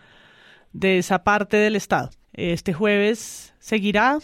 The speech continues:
Por ahora en redes tenemos los tres episodios que hemos hecho, parte uno, parte dos, parte tres. Eh, vayan y los ven y los escuchan, si no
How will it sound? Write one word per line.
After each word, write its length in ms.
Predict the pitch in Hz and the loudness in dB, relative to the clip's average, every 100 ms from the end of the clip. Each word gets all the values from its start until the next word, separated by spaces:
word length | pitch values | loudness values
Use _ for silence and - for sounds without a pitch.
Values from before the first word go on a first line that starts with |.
| - _ | -10 _
Por 160 | - 214 | -4 0
ahora 300 | 185 185 180 | 2 2 2
en 120 | 170 | 0
redes 280 | 214 214 208 | 2 2 0
tenemos 360 | - 214 180 180 | -4 -6 -6 -6
los 160 | 196 | -8
tres 200 | - 185 | -8 -10
episodios 520 | 185 190 - 175 165 - | -8 -12 -8 -6 -8 -8
que 80 | |
hemos 180 | 185 185 | -10 -8
hecho, 400 | 208 202 - 214 220 _ | -8 -8 -10 -12 -14 _
parte 240 | - 175 170 | -8 -4 -4
uno, 140 | 180 | -4
parte 200 | 180 180 | -6 -4
dos, 100 | 170 | -6
parte 220 | 190 175 180 | -6 -6 -4
tres. 320 | 202 240 - - - - _ - | -4 -6 -10 -20 -20 -20 _ -14
Eh, 220 | 180 160 | -8 -4
vayan 280 | 175 165 165 | 0 0 0
y 60 | 208 | 0
los 180 | 190 | 0
ven 300 | 147 160 131 | 2 0 0
y 80 | 180 | -2
los 180 | 190 185 | -2 -2
escuchan, 580 | 180 - 185 - 180 190 | -2 2 0 2 -2 -2
si 300 | - 247 220 | 0 2 2
no 400 | 202 202 180 | 4 4 2